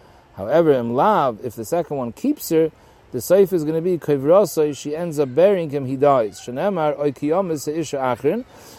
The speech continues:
and that's taka, a, a, a, a fitting punishment. Kedai hu b'misa, shezeh hoitzi rishon mibeisai, v'zeh hichnas rishon l'toich beisai. So, kaponim, we see that it's a mitzvah l'garsha b'chai gavin when she's a prutza for zah oifen.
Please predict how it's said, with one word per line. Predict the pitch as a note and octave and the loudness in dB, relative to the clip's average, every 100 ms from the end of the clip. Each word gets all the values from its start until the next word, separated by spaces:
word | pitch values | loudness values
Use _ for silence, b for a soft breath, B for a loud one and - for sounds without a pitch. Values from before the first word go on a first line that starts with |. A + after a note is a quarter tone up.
| B B | B B
and | C#3 | -2
that's | D#3 - | 0 2
taka, | F#3 F#3+ F#3+ D#3+ | 2 2 0 2
a, | D#3+ D#3 D3+ D3+ D3 | 4 4 2 -2 -4
a, | C3 - C#3 | -8 -12 -10
a, | D3+ C#3+ | -8 -8
a | |
fitting | C3 - G3+ F#3 | -4 0 2 0
punishment. | D3 F#3+ F3 A#2+ A2 - | -2 -2 -2 -8 -14 -10
Kedai | - B2+ D3 F3+ A3 | -4 0 2 2 2
hu | F3 G3+ | 0 0
b'misa, | D#3+ E3+ G3+ D#3+ B2+ - b b b b | -2 -2 -4 -4 -8 -10 b b b b
shezeh | - A2+ E3 E3 | -8 2 4 6
hoitzi | C#3+ B3 F3+ F#3+ | 4 2 0 -2
rishon | F3 D3+ D#3+ D#3+ | -2 -2 -6 -2
mibeisai, | D3+ D#3+ C3+ D3+ D3 C#3 b b b - | 2 2 2 0 0 -2 b b b -8
v'zeh | B2 D#3 D3+ F3 | 2 4 4 2
hichnas | - D3+ D3 | -2 -10 -4
rishon | F3 - D3 C#3 | -4 0 0 0
l'toich | C3+ C3+ A#2 | -2 -4 0
beisai. | B2 A#2 - G2+ | 0 0 -2 -12
So, | A#2+ | -10
kaponim, | A#2+ C#3 G3+ F#3 | -8 -2 -2 0
we | D#3+ | -4
see | - G3 | -4 0
that | D#3+ | 2
it's | D3 | 2
a | C#3+ | -2
mitzvah | E3+ - | -4 -2
l'garsha | C#3+ C3+ D#3 E3 C3+ C3+ | 0 2 2 2 -2 -4
b'chai | B2+ C3 C3+ | -2 -2 0
gavin | C#3 D#3 C#3 | 2 2 0
when | C3 | -6
she's | A#2+ A#2+ | -6 -6
a | |
prutza | A2+ D#3+ C#3 C3 | -4 -4 -4 -4
for | A#2+ | -2
zah | A#2+ A#2 | 0 2
oifen. | A#2+ G#2+ | 2 0